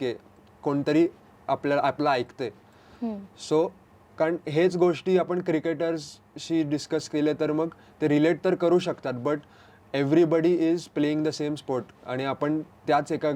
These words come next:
Speaker 1: स्पोर्टमध्ये कॉम्पीट करतोय.
Speaker 2: हम्म.
Speaker 1: पण म्हणून मी जास्ती करून हे सगळ्या गोष्टी अशा लोकांशी शेअर करतो, पहिल्यापासून करत आलोय, ज्यांचा क्रिकेटशी इत-, इतका संबंध येत नाही, but they know की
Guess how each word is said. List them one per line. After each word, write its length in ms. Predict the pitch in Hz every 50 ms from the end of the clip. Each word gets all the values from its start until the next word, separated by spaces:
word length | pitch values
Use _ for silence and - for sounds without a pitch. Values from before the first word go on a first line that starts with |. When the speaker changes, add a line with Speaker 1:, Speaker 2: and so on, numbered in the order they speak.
| 123 - 127
Speaker 1:
स्पोर्टमध्ये 640 | - - - 139 135 123 - 139 131 135 131 127 139
कॉम्पीट 400 | - 131 120 117 110 127 120 -
करतोय. 300 | - 123 110 110 - 95 92 - - - - - - 247
Speaker 2:
हम्म. 180 | 226 208 - 101 - -
Speaker 1:
पण 160 | 135 135 139
म्हणून 360 | 147 151 143 143 139 151 160
मी 260 | 165 165 165 170 170 151
जास्ती 340 | 156 151 143 - - 156
करून 280 | 143 160 156 160 160 160
हे 180 | 147 139 147 147
सगळ्या 260 | - 151 143 151 151
गोष्टी 460 | 147 147 147 127 - - 147 151 160 156 - - - - - - - -
अशा 240 | - 127 - 151 151
लोकांशी 460 | 156 156 143 135 147 147 131 160 151
शेअर 220 | - 147 143 143
करतो, 460 | 120 143 131 127 131 - 135 139 - - -
पहिल्यापासून 480 | 139 131 127 139 143 131 143 135 156 147
करत 260 | 139 135 131 131 131
आलोय, 240 | 123 123 120 131 156 - - - - - - - - - - 123
ज्यांचा 460 | 127 147 147 151 143 170 170 175 180 185 - - - - -
क्रिकेटशी 520 | 160 143 139 - 165 160 - - 185 180
इत-, 360 | 175 180 - - - - - -
इतका 280 | 160 - - - 175
संबंध 460 | 156 - 160 156 156 160 165 170 170
येत 220 | 165 160 160 160 165 165
नाही, 180 | 160 151 151 151
but 200 | 139 143 156 151
they 220 | 139 139 156 160
know 240 | 156 151 151 147 135 123 - _ _ _
की 180 | - 139 135 135